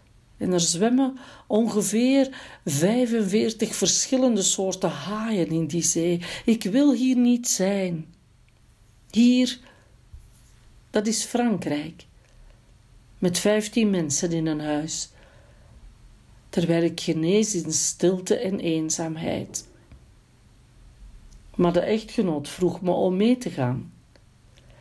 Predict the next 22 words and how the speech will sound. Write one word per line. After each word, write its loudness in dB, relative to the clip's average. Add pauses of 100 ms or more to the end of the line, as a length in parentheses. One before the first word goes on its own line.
(240)
Hij 2
dacht -6
dat -4
ik -6
me 0
beter 2
zou -2
voelen 2
onder -2
vrienden. -4 (1500)
Ik -2
liet 2
me 2
overhalen, 0 (760)
tegen 2
beter 0
weten 0
in. -2 (1600)
"Sorry," -2 (720)
zei 0
hij -4
gisteren. -6